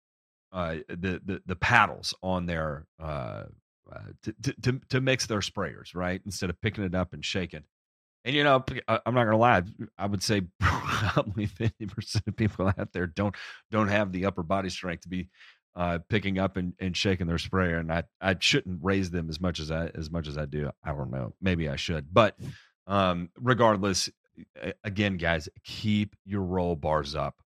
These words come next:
Please, God, keep your roll bars up. Uh, I have almost had an accident where I almost drowned because of, uh, and the roll bar saved my ass. And, uh, don't, don't ever become apathetic about something that can lead to your death.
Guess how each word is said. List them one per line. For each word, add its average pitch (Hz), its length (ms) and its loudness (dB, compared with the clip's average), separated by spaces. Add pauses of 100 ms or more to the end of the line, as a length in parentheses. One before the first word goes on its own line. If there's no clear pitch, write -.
(140)
Please, 110 360 0
God, 85 300 0
keep 98 200 -2
your 85 100 -4
roll 82 180 -2
bars 76 340 -2
up. 76 200 -4 (420)
Uh, 76 240 -6
I 101 180 4
have 95 220 0 (100)
almost 101 640 -2 (720)
had 101 240 2
an 98 140 -2
accident 101 500 -2
where 90 160 -2
I 90 60 0
almost 92 400 -2
drowned 92 480 0
because 92 400 -2
of, 85 340 -6
uh, 85 300 -2 (380)
and 104 140 0
the 101 80 4
roll 110 160 10
bar 95 200 6
saved 98 300 0
my 73 160 -4
ass. - 300 -10 (460)
And, 80 360 -6
uh, 76 300 -4
don't, 92 260 0 (200)
don't 98 260 0
ever 87 280 0
become 80 640 -6
apathetic 82 680 -4 (100)
about 80 520 -4
something 82 500 -4
that 76 140 -6
can 76 120 -12
lead 73 220 -10
to 65 60 -16
your 67 100 -8
death. 69 260 -12